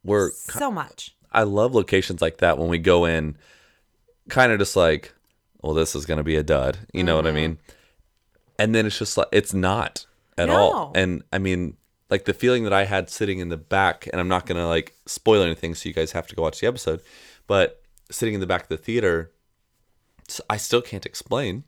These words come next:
Speaker 2: No, you, you said, this isn't spoil any,
Speaker 1: Yeah.
Speaker 2: anything, but you go, "I just feel covered in something."
Speaker 1: Something.
Speaker 2: And
Speaker 1: Yeah.
Speaker 2: I'm like, "Well, get out of there."
Speaker 1: Yeah.
Speaker 2: <laughs> It was so good. And just the,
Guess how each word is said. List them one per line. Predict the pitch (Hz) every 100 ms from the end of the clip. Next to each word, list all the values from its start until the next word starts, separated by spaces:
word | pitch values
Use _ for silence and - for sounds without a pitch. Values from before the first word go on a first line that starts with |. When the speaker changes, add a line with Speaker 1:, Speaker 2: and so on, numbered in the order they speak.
| -
Speaker 2:
No, | 196 226
you, | - 220 226
you | 220
said, | 214 240 - _ _ _ _ _ _ -
this | 202 214
isn't | 202 160
spoil | - 151 123
any, | 120 113 -
Speaker 1:
Yeah. | - -
Speaker 2:
anything, | 120 117 131
but | 147
you | 165
go, | 151 139 135 _ _ _ _
"I | 175
just | 143 180 160 -
feel | 170 151
covered | - - 147 143 143 _
in | 127 120
something." | - - - 143 117 - -
Speaker 1:
Something. | 98 85 - - - _
Speaker 2:
And | 185
Speaker 1:
Yeah. | 180
Speaker 2:
I'm | 175
like, | 147 143 _ _ _ _
"Well, | 202 202 202
get | - 269 302
out | 494 508 622 587
of |
there." | 285 143 - - 92
Speaker 1:
Yeah. | 85 - - -
Speaker 2:
<laughs> | - _ _ _ _ _ _ - - - -
It | 208
was | 202 -
so | - - 220 185
good. | 170 151
And | - 208 -
just | 285 240 -
the, | 175 147 - -